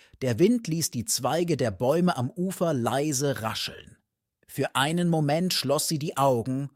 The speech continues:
und lauschte. Irgendetwas an diesem Ort ließ sie nicht los. Es war, als wäre die Vergangenheit hier noch immer lebendig, eingefangen in den Mauern und in den Dingen, die man zurückgelassen hatte.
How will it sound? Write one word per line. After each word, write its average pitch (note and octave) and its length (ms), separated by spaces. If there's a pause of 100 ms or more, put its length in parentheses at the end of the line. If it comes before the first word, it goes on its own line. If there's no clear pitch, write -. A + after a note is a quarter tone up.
(160)
und G#3+ 380
lauschte. A2+ 600 (1200)
Irgendetwas F#3+ 760
an C3+ 120
diesem F3+ 320
Ort D3 340
ließ C3 260
sie C#3+ 120
nicht C#3+ 240
los. - 500 (480)
Es B2+ 220
war, F3+ 240
als C#3 220
wäre D#3+ 240
die B2 100
Vergangenheit D3 720
hier C#3 160
noch B2 180 (120)
immer G3 280
lebendig, B2+ 760 (320)
eingefangen D#3+ 680
in B2 160
den A2 200
Mauern E3 440 (240)
und F#3+ 200
in D#3 120
den A#2+ 220
Dingen, D#3 380
die C3+ 100
man C#3 160
zurückgelassen - 800
hatte. - 260